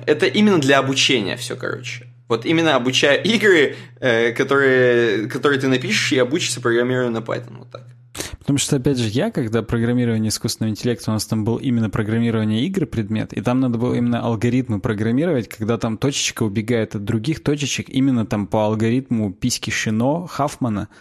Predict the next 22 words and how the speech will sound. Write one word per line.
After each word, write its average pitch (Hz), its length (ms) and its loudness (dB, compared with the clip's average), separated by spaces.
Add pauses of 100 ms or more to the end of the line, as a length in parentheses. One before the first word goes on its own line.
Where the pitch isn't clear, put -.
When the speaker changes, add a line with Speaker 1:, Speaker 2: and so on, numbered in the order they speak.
(240)
Speaker 2:
но 120 100 0
только 131 260 2
не 120 380 2
Speaker 1:
<laughs> - 100 -8
Speaker 2:
Хаффман 123 440 0
и 123 140 -2
Ш-, - 220 -4
Клод 120 260 -2
Шино, 120 380 0
это 104 160 -4
все-таки 113 320 -4
модулярная 110 560 0
арифметика, 151 640 -4 (280)
а 104 100 -2
там 156 220 0
именно 135 340 2
какие-то 113 360 -2
алгоритмы 120 560 0
умные, 117 400 0
там 104 180 -4
типа - 280 -4
зигзаг, 110 560 -2